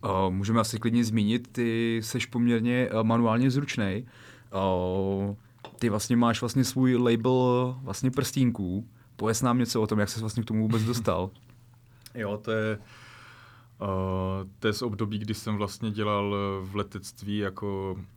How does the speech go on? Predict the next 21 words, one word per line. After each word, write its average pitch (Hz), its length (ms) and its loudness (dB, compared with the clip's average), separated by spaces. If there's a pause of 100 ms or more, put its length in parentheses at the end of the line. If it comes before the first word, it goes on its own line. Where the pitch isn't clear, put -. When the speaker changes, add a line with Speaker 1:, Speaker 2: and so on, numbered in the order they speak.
Speaker 2:
eh, 98 40 -6 (460)
letecký 95 460 -6
mechanik 95 600 -4
a 90 420 -2
se 92 160 -8
specializací 98 920 -6
na, 90 520 -4 (680)
eh, 85 540 -6
na 92 80 -2
kompozity, 98 680 -4
takže 95 200 -6
jsem 92 160 -6
začal 92 240 -6
pracovat 92 380 -8
s - 60 -14
karbonem 95 640 -4
a 85 460 -4
s - 200 -14
kelným 92 380 -4
vláknem, 90 680 -4 (300)
nějaké 92 320 -8